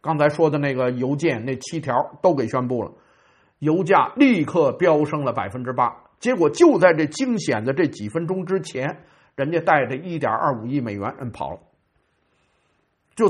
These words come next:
再次上演这样的啊，里边儿有知情人在里边儿又大做了这一笔，这是最新的一个新闻啊。那下边说说谈判，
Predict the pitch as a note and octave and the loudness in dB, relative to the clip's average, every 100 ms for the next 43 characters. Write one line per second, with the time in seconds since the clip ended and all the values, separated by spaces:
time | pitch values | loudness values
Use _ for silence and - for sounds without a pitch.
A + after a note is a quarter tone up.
0 | - D#4 C#4 D#3+ C3+ - D#3+ - D#3 A#2 | 2 8 8 8 0 0 0 4 4 2
1 | G#2+ A2 C#3+ C3+ A2+ G#2+ G#2+ A2 G#2+ G#2 | -6 -4 -2 -2 -4 -6 -4 -2 -4 -6
2 | B2 A2+ C#3 D3 B2 C3 B2 A2 A2+ F3+ | -8 -2 2 2 0 -6 -4 -4 -4 -4
3 | D#3+ D3 C#3 A#2+ C3+ - C#3 A2 G2+ A2+ | -4 -4 -4 -6 -8 -4 -4 -4 -6 -8
4 | - G#3 E3 G#2+ - - A2+ G2+ E3 G#2+ | -4 0 0 2 0 2 -2 0 -2 0
5 | G#2+ A#2 F#2+ E2 - _ _ _ _ _ | -4 -6 -8 -14 -20 _ _ _ _ _
6 | _ _ _ D3 B2 C3+ D#3 A#2+ E3 C#3+ | _ _ _ -8 -6 -4 -2 -2 -4 -4
7 | A#2+ G2+ G#2 - G#2 D#2+ D2+ - - - | -6 -8 -12 -12 -14 -14 -18 -18 -20 -20
8 | _ _ - _ _ _ _ _ _ _ | _ _ -20 _ _ _ _ _ _ _
9 | _ _ _ _ _ _ _ _ - F3+ | _ _ _ _ _ _ _ _ 0 2
10 | D#3 F#3 D#3+ C#3 F3+ D#3+ - B2 D#3 E3 | 4 4 4 4 0 0 0 -4 0 2
11 | C#3+ A2 E2 | 2 0 -8